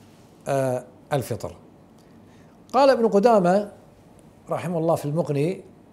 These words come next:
وهذه فائدة جميلة، يقول: "وعن يوم عرفة وهو يوم شريف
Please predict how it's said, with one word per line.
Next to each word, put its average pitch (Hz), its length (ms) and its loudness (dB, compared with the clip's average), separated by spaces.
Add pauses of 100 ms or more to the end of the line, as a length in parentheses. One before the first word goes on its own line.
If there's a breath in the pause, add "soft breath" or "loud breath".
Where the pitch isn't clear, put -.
(240)
وهذه 151 240 -4
فائدة 143 400 -2
جميلة، 123 500 -4 (720 loud breath)
يقول: 202 320 2
"وعن 160 1000 0
يوم 190 180 2
عرفة 202 380 2
وهو 202 260 4
يوم 202 420 4
شريف 165 640 -2